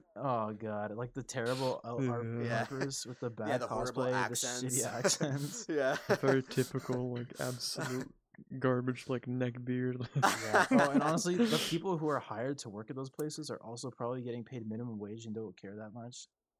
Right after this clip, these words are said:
Speaker 3: Yeah.
Speaker 2: No, it's gotta be, like, a private event. They gotta be getting paid
Speaker 1: You
Speaker 2: pretty
Speaker 1: think
Speaker 2: well.
Speaker 1: so?
Speaker 3: I could imagine, like, a company that, like, hosts events like this and, like,
Speaker 1: Maybe.
Speaker 3: kind of like cons almost, you know?
Speaker 1: I can also just imagine walking into a bar and, like, some guy being like,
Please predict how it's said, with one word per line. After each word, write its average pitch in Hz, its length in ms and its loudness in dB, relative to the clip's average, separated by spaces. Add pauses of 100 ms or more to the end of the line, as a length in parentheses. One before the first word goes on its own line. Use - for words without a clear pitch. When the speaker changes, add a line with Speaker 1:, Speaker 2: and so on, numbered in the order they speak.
Speaker 3:
Yeah. 127 360 -2 (540)
Speaker 2:
No, 135 180 6
it's - 100 2
gotta 185 160 6
be, 147 80 2
like, 135 160 4
a 123 40 4
private 127 420 4
event. 131 360 2
They 147 80 4
gotta 151 140 6
be 123 140 4 (240)
getting 131 260 2
paid 131 240 6
Speaker 1:
You 123 40 0
Speaker 2:
pretty 135 200 2
Speaker 1:
think 127 120 0
Speaker 2:
well. 151 180 2
Speaker 1:
so? - 120 -10 (1900)
Speaker 3:
I 123 120 -4
could 165 100 -4
imagine, 117 420 -4
like, 123 220 -4
a 98 60 -14
company 110 580 -12
that, 98 180 -12
like, 92 240 -10
hosts - 460 -10
events 90 300 -12
like 87 180 -12
this 98 460 -12
and, 90 100 -18
like, 85 220 -18 (260)
Speaker 1:
Maybe. 113 340 -10
Speaker 3:
kind 95 120 -10
of 87 60 -10
like 90 120 -10
cons 92 400 -10
almost, 101 460 -10
you 87 80 -14
know? 87 220 -14 (200)
Speaker 1:
I - 100 -14
can 160 140 -4
also 160 260 -4
just 147 180 -8
imagine 123 360 -2
walking 110 320 -4
into 120 220 -6
a - 20 -4
bar 101 480 -6
and, 117 100 -10
like, 110 180 -8
some 131 180 -6
guy 110 240 -2
being 107 200 -6
like, 101 220 -12